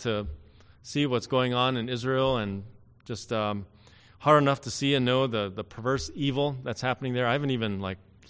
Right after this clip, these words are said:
looked much at the, the clips and the news and stuff. Um, or seeing that Sound of Freedom movie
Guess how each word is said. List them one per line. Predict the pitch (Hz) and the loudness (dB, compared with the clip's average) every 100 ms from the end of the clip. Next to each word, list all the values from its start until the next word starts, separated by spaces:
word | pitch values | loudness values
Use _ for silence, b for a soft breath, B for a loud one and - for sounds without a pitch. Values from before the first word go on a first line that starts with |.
| - - - | -20 -20 -6
looked | 117 123 | -2 -2
much | 120 110 - | -2 -2 -2
at | 101 - | -4 -2
the, | 98 92 - | -4 -4 -8
the | - | -10
clips | 101 - - 120 117 | -10 -8 -2 -2 -2
and | 117 | -2
the | 104 | 0
news | 113 117 | 0 0
and | 113 | -2
stuff. | - 123 123 B B B B B B B | -4 -4 -6 B B B B B B B
Um, | 127 117 110 107 | 2 4 4 2
or | - 170 | 4 4
seeing | 160 180 180 | 6 6 8
that | 151 135 | 8 6
Sound | - 143 147 147 139 | 4 4 4 2 -2
of | 123 | -4
Freedom | - 147 151 147 143 | 0 2 2 0 -2
movie | - 139 139 143 156 | -4 0 0 2 0